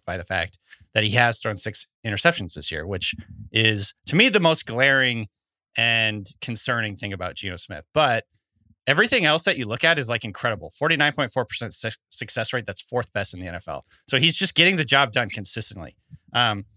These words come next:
his, uh, seven point six percent off target rate is fifth best. So he's very accurate. He's putting the ball where he needs it.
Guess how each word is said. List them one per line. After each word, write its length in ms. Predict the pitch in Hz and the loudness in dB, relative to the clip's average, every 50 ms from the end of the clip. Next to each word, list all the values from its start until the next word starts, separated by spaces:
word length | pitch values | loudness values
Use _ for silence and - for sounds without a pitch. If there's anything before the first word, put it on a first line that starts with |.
| _ _ | _ _
his, 300 | - 123 117 110 - - _ _ _ _ _ - | -4 -4 -2 -2 -6 -8 _ _ _ _ _ 0
uh, 280 | 117 107 98 92 90 - | 0 0 0 0 -4 -6
seven 380 | - - - 165 160 190 180 | -4 2 4 4 4 4 0
point 180 | 165 - 175 139 | 0 0 -2 0
six 220 | - 151 151 - | 0 -2 -2 -2
percent 320 | - 127 - 139 127 120 - | -4 -6 -4 -2 -4 -4 -2
off 220 | - 110 117 - - | -2 -2 -2 -2 -4
target 300 | - 110 110 127 135 127 | -4 -4 -2 -2 0 0
rate 160 | 139 131 123 | 0 0 0
is 100 | 101 - | 0 -4
fifth 240 | - - 107 - - | -4 -6 -6 -6 -2
best. 400 | - 120 135 151 - - - - - _ _ _ _ | 2 4 4 4 2 0 -8 -12 -14 _ _ _ _
So 140 | - 127 113 | -4 -2 -2
he's 180 | 113 110 98 | -2 -4 -4
very 260 | 95 110 95 92 - | -4 -6 -6 -6 -2
accurate. 540 | - 95 113 127 - - 175 180 185 - - _ _ | 4 4 4 4 4 4 4 4 4 2 -2 _ _
He's 140 | 123 110 - | -8 -6 -2
putting 160 | - 135 127 | -2 -2 -2
the 80 | 110 107 | -2 -2
ball 180 | 110 110 110 | -2 -2 -2
where 100 | 107 104 | -2 -2
he 80 | 98 90 | -6 -6
needs 240 | 87 117 151 156 160 | -2 -2 -2 2 2
it. 200 | 190 196 - | 0 0 0